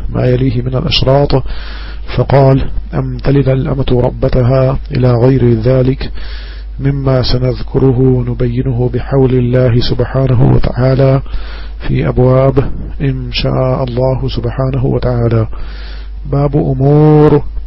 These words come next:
تكون بين يدي الساعة. البخاري عن أبي هريرة أن رسول الله صلى الله تبارك وتعالى عليه وسلم قال: لا تقوم الساعة حتى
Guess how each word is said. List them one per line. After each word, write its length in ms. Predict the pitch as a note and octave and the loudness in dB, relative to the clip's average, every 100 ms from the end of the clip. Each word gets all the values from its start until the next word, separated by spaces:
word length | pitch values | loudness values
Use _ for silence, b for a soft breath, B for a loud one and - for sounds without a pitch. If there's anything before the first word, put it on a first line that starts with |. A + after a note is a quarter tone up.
| - - | -6 -2
تكون 460 | B2+ C#3 C#3 C3 | 2 4 4 4
بين 320 | A#2+ C#3 B2+ | 2 2 2
يدي 440 | B2 B2 C3+ C3+ C#3 | 2 4 4 4 2
الساعة. 600 | - - B2 A#2+ B2+ B2 - - - - - - - - - - - - - - - - B B B B B C3+ | 0 0 0 2 0 -2 -6 -10 -10 -12 -12 -12 -12 -12 -12 -12 -12 -12 -12 -12 -10 -8 B B B B B -2
البخاري 640 | B2+ A#2+ - C3 C3+ C#3 | 0 0 2 2 4 4
عن 200 | B2 C3+ | 2 0
أبي 240 | C3 B2+ | 0 0
هريرة 440 | A2 A#2 B2+ B2+ C3 - - - | 0 0 2 2 0 -2 -8 -4
أن 360 | C3 C3 A#2+ A#2+ | -4 -4 -6 -2
رسول 400 | A#2 A#2 C3+ B2 | 0 2 2 2
الله 440 | B2 B2 C3 A#2 | 2 2 0 0
صلى 300 | A#2+ C3 A#2+ | 0 -2 0
الله 420 | A#2+ A#2 B2+ A#2+ B2 | 0 0 0 2 2
تبارك 500 | A#2+ B2 B2+ B2+ A#2+ | 2 2 2 0 0
وتعالى 540 | A#2 A2+ A2 B2+ B2 | 0 2 0 0 2
عليه 380 | A#2+ A#2+ B2 A#2 | 2 2 2 2
وسلم 520 | A2+ - B2+ C3+ C#3 - B B B B B | 2 0 0 -2 -4 -6 B B B B B
قال: 400 | A#2+ B2+ C3+ C#3+ - - - | 2 4 4 2 -2 -4 -4
لا 240 | B2 C3+ | 0 0
تقوم 420 | C3 B2 C3+ C3 | 0 0 0 0
الساعة 640 | B2 - - C3 B2+ A#2 B2 | -2 -4 -2 0 0 0 0
حتى 420 | B2+ - - | 0 -2 0